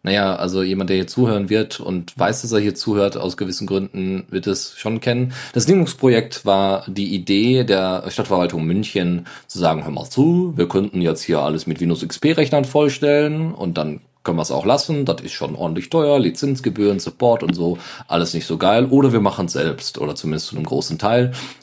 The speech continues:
oder kaufen halt den Support von außen ein, aber machen mal hier ordentlich Linux-basierte Verwaltung, äh,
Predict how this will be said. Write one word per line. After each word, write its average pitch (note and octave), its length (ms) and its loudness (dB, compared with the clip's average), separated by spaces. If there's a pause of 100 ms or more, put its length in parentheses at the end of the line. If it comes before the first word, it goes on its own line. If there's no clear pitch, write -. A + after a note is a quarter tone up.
oder F#2 240 2
kaufen E2+ 320 0
halt D#2+ 100 -2
den D#2 80 -2
Support D#2+ 320 -2
von D#2+ 160 -4
außen - 340 -6
ein, F#2 240 0
aber E2 220 0
machen E2 300 0
mal D2+ 160 0
hier D#2 500 -2
ordentlich E2+ 600 -2 (160)
Linux-basierte G#2 1400 2
Verwaltung, F2+ 880 0
äh, E2+ 260 0